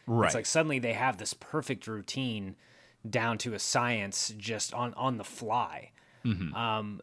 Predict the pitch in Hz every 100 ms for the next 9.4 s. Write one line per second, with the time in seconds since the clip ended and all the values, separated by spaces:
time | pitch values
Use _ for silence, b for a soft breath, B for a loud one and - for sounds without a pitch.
0 | - 135 147 143 185 220 135 127 123 113
1 | 127 120 120 95 101 - 135 127 120 110
2 | 104 101 - 98 90 101 92 90 104 139
3 | 127 123 113 104 147 143 143 135 127 -
4 | 117 107 110 104 107 101 - 120 101 87
5 | - 95 87 85 - - - 135 127 120
6 | 135 131 113 104 123 175 180 180 175 165
7 | 127 123 120 98 117 110 104 117 120 120
8 | 110 123 104 117 - 190 196 - - 156
9 | 135 107 98